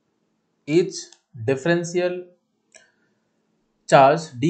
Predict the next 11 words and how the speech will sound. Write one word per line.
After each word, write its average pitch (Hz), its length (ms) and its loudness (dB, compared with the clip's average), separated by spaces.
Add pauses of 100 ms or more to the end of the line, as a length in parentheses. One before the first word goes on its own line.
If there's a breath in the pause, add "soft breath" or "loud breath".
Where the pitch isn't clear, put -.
Q 160 160 0 (300)
along 135 280 0
the 135 100 0
line 143 340 -2
produces 131 500 -6
a 131 100 0 (280)
differential 165 680 -6
electric 120 520 -10
field। 117 360 -10 (880)
देखिए, 117 400 -10 (480)
जो 123 240 -6